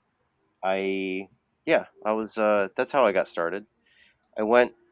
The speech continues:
you know, to college barely, and, uh, I was gonna major in something, uh, like physics or something, and I wandered down to the theater department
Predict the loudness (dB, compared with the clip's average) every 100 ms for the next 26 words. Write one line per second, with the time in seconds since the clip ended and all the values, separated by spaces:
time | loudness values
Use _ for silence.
0 | _ _ _ _ -2 -2 -2 0 6 8
1 | 6 2 -2 -12 -14 -18 _ _ -4 0
2 | 2 0 -4 -6 -18 -20 _ _ _ 0
3 | 0 2 2 2 2 _ _ _ _ _
4 | _ -2 0 0 0 0 2 2 -2 -2
5 | -2 -2 -2 -4 -6 -6 -4 -2 -4 -6
6 | -4 -8 -12 _ -2 -2 -2 -8 -6 -6
7 | -6 -8 -8 -8 -8 -8 -8 -8 -6 -4
8 | -6 -8 -16 _ _ _ _ _ _ 2
9 | 4 4 2 -2 0 2 2 0 2 2
10 | 2 -4 -6 -4 -2 -2 2 2 2 -4